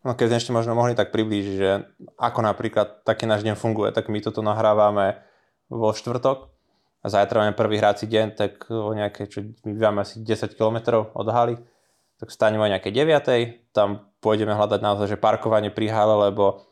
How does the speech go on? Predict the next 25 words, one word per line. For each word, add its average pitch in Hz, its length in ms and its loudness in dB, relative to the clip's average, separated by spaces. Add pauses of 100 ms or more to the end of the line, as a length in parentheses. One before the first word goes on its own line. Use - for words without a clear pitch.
(280)
teraz 113 300 2
napríklad, 110 300 -4
že 107 120 -6
dalo 104 160 4
parkovať, 104 400 -2
že - 40 -16
keď 101 100 -8
ste - 120 -8
ukázali 98 380 -2
akreditáciu, 95 640 -2
tak 104 240 -10
vás 104 260 -4
pustili 101 420 -6
skoro 104 280 -2
všade. 98 400 0 (540)
Ale - 160 -6
zajtra 101 560 0
uvidíme, 110 400 -2
ako 104 160 -4
to 110 100 -4
bude, 113 280 -2
či 110 180 -6
nebudeme 104 320 -2
musieť 101 160 -10
šlapať 104 260 0